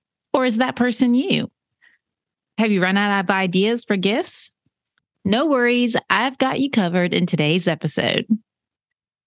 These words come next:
Hello, and welcome to the fifty-fourth episode of the Happy Hostess Podcast. I'm Christy Lalonde, your host. And if you are listening to this episode the day it's released, it is just two days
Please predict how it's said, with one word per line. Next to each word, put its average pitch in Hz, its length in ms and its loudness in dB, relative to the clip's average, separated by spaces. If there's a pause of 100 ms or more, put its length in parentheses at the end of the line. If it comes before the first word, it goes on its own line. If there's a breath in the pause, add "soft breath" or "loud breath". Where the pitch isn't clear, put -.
(360)
Hello, 269 560 2
and 208 260 2
welcome 294 320 0
to 269 100 2
the 226 120 0
fifty-fourth 294 600 0
episode 196 600 0
of - 160 -6
the 180 100 0
Happy 165 420 0
Hostess 170 380 0
Podcast. - 720 -2 (680)
I'm 226 160 0
Christy 277 320 0
Lalonde, 202 600 2
your 196 220 2
host. - 540 -4 (680 soft breath)
And 175 240 2
if 170 180 -2
you 233 140 4
are 330 100 0
listening 202 540 2
to 185 80 0
this 196 300 -2
episode 202 500 -2
the 180 100 0
day 185 360 0
it's 220 180 -6
released, 180 680 0 (500)
it 247 100 0
is 254 160 0
just 208 260 0
two 262 240 2
days 233 500 0